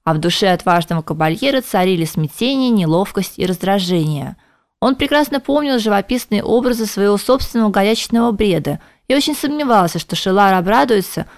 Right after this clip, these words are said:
если к нему в нечто подобное вломится посторонний, особенно Кантор. Понадобилось же папе вот именно сейчас и срочно. Если бы речь шла о чем-нибудь менее важном,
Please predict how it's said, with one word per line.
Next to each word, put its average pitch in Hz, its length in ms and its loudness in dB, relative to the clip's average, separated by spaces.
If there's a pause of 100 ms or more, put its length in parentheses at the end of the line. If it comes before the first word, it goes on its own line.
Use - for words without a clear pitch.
(140)
если 190 240 2
к 196 100 -12
нему 214 280 4
в 226 60 4
нечто 208 320 2
подобное 214 540 2
вломится 202 420 0
посторонний, 185 800 -2 (160)
особенно 202 460 0
Кантор. 170 520 -2 (480)
Понадобилось 202 680 2
же 180 100 -2
папе 226 360 2
вот 160 220 -4
именно 196 300 2
сейчас 220 500 -2
и 254 60 -4
срочно. 175 720 -2 (720)
Если 269 240 0
бы 233 120 0
речь 262 320 0
шла 226 220 2
о 202 80 2
чем-нибудь 214 460 0
менее 269 340 0
важном, 160 520 -2